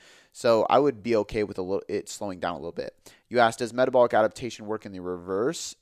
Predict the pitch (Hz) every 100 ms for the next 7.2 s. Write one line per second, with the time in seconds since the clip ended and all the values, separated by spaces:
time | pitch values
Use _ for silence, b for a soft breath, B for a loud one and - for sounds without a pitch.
0 | - 104 101 107 98 98 90 92 92 90
1 | - 151 143 _ - 110 107 110 95 104
2 | 107 107 104 104 - 107 - 104 101 -
3 | 101 98 113 139 B B B 92 98 95
4 | 98 98 104 117 - 120 113 107 b b
5 | b b 120 147 180 170 160 - 120 120
6 | 127 113 - 127 - 107 101 - - 107
7 | 92